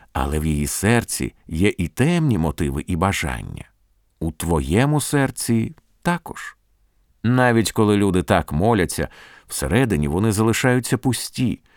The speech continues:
в них майже немає внутрішнього духовного зростання. Молитва про силу і владу — це швидкий і короткий шлях в обхід духовного зростання.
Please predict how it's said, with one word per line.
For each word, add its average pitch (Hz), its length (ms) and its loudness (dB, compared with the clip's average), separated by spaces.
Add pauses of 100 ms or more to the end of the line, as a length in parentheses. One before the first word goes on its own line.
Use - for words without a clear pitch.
(240)
в 95 140 2
них 151 180 4
майже 143 320 4
немає 143 600 4
внутрішнього 113 800 0
духовного 92 600 0
зростання. 71 800 -6 (640)
Молитва 101 520 2
про 95 260 0
силу 80 480 -2
і 78 100 -2
владу — 78 500 0 (340)
це 107 280 0
швидкий 92 800 0
і 139 100 0
короткий 147 580 2
шлях 101 420 0
в 87 40 -2
обхід 110 460 -2
духовного 87 640 0
зростання. - 800 -8